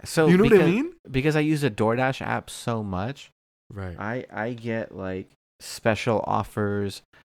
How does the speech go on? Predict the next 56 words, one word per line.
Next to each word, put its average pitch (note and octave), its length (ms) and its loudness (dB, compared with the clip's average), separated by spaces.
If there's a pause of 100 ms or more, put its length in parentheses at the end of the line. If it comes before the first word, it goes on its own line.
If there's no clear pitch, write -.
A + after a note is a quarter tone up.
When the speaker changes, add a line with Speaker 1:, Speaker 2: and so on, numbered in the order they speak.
(180)
Speaker 1:
for G#2+ 200 -2
certain G2 360 0
types - 360 -2
of B2 100 0
food C3+ 340 -2
because, G#2+ 320 -2
like, G2 180 -6 (340)
so - 120 -2
I G#2+ 100 6
order A2 260 2
a G#2 60 2
lot G#2 140 0
of F#2+ 60 -2
Mexican F#2+ 440 -4
food. A#2 260 -2
So, G2+ 220 -2
like, F#2 260 -6
the F#2+ 100 -2
first - 420 -4
things G2 240 -4
that E2+ 160 -6
pop - 280 -2
up F#2 240 -4
are, F2+ 80 -6
like, E2+ 180 -10
Mexican F2 580 -8
foods E2+ 520 -10
and - 180 -12
things F2 260 -6
Speaker 2:
Right. F#2+ 100 -8
Speaker 1:
like - 120 -16
that. F2 340 -8
Like, F#2+ 220 -10 (340)
and G2 140 0
I'll F#2+ 100 0
get, G2 140 0
like, F#2 220 -4
offers F2+ 440 -4
from, G2 220 -10
like, G2 160 -10
Mexican F#2 480 0
Speaker 2:
Well, D3 100 2 (100)
all D3+ 40 -2
my E3+ 200 0
Speaker 1:
restaurants. G#2+ 260 -4
Speaker 2:
ads G2+ 160 -8
are, G2+ 240 -6
are G#2 80 -8
hair C#3 260 -4
ads. E2 520 -14 (300)
Speaker 1:
<laughs> C4 280 -2 (160)
Speaker 2:
Right? C#3+ 160 0
Like, D#3 140 -2
here's G3+ 200 -2
the C#3+ 80 -2
thing. F#3+ 160 -6